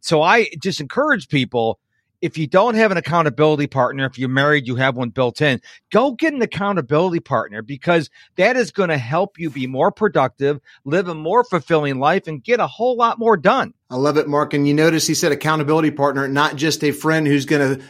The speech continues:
Speaker 2: not go to the park with you because they're also feeling lazy and binge watching whatever's coming up. So
Speaker 1: <laughs>
Speaker 2: make sure they're gonna keep you, uh,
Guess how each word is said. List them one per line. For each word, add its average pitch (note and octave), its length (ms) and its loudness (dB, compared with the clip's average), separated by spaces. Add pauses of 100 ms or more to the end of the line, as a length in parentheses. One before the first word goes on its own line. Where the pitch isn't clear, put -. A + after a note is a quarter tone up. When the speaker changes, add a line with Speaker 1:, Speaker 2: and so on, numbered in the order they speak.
(120)
Speaker 2:
not D3 320 0
go D3+ 140 4
to D3 60 0
the C3+ 80 0
park C#3+ 340 -2
with D#3 200 0
you D3 120 2
because C3 300 0
they're C3+ 120 4
also D#3 260 0
feeling C3 360 2
lazy B2 320 0
and A#2 140 -4
binge B2 180 -2
watching A#2 360 -4
whatever's A#2 440 -2
coming B2 200 -2
up. G#2+ 200 -8
So B2+ 140 -2 (160)
Speaker 1:
<laughs> - 180 -2
Speaker 2:
make D3+ 200 2
sure D#3 200 2
they're D3+ 160 2
gonna D3 160 0
keep C3+ 300 -4
you, B2 280 0
uh, A2+ 220 -4